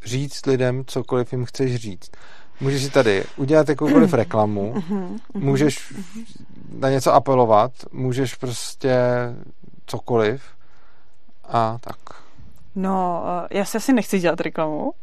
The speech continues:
Speaker 2: Já bych je asi všechny chtěla podpořit v tom, aby se nebáli svobody.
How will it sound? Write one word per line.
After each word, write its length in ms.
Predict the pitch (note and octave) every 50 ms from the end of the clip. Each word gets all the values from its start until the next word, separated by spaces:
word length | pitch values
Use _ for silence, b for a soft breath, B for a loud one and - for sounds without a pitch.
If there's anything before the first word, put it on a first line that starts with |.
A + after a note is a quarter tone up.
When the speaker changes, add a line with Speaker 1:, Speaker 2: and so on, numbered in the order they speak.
| b b b b b b b b b - G3+ F#3 - -
Speaker 2:
Já 720 | F#3 F3+ E3+ D#3+ D#3+ D#3+ D#3+ E3 D#3+ D#3+ D#3+ E3 E3+ E3+ F3 E3 - - - - -
bych 560 | G#3 G#3+ G#3 G#3 G3+ - - - - - -
je 300 | G3 G3+ G#3+ G3 F#3+ F#3+
asi 320 | - - - - - - C#4
všechny 340 | - - A#3 - - C4+ B3+
chtěla 220 | - - A#3 A#3
podpořit 500 | - - G#3+ - - A3 A3 A#3+ A#3 -
v 60 | -
tom, 160 | - G3 G3
aby 160 | - G3 F#3+ G3
se 160 | - - G3+
nebáli 360 | G3 F3+ F3 F3 E3+ F3 F3+
svobody. 400 | - - E3+ E3 E3+ E3 D#3+ D#3